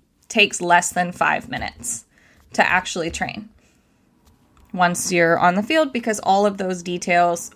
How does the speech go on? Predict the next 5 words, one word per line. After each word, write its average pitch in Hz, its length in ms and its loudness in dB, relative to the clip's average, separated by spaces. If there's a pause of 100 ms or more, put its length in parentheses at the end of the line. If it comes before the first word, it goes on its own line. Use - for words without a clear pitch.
are 175 180 0
already 180 360 4
worked 170 280 -2
out 247 320 4 (1080)
and 180 680 0